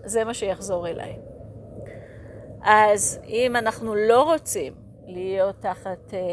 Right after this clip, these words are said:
אה, להזמין אל תוך החיים שלנו התקפות אנרגטיות, כדאי מאוד שלא נעשה אותם. זה לא מבטיח את זה,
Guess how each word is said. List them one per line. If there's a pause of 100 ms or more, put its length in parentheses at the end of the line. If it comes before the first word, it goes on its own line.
(2250)
אה,
להזמין
אל
תוך
החיים
שלנו
התקפות
אנרגטיות, (480)
כדאי
מאוד
שלא
נעשה
אותם.
זה
לא
מבטיח
את
זה,